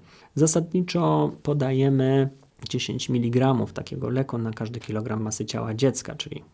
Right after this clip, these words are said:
na przykład dla dziecka o wadze dwanaście kilogramów podajemy sto dwadzieścia miligramów takiego leku, a więc to najczęściej,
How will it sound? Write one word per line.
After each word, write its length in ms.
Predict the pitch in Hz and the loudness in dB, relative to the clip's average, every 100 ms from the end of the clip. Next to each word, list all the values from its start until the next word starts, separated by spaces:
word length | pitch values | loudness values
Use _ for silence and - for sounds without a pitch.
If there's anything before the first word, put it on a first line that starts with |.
| - | -16
na 60 | 127 | -12
przykład 260 | - 117 | -6 -6
dla 140 | 117 110 | -6 -4
dziecka 360 | 110 107 113 | -2 -2 -4
o 40 | 110 | -6
wadze 240 | 107 107 | -4 -4
dwanaście 460 | 110 113 110 - 131 | -4 -4 -4 -4 -6
kilogramów 500 | 151 143 170 151 131 | -2 0 0 0 -2
podajemy 340 | 113 117 117 | -4 -4 -2
sto 200 | - - | -2 -4
dwadzieścia 480 | 113 107 113 110 - | -4 -4 -4 -4 -6
miligramów 720 | 104 101 104 113 101 101 - - - - - - | -4 -4 -4 -4 -4 -4 -8 -20 -20 -20 -20 -8
takiego 380 | 123 113 117 120 | -4 -2 2 4
leku, 420 | 131 151 135 117 - - - | 6 4 2 0 -4 -20 -4
a 120 | 120 | 0
więc 280 | 127 120 - | 2 0 0
to 120 | 113 | 0
najczęściej, 800 | 110 104 101 110 110 - 98 104 | 0 -2 0 0 0 -2 -2 -2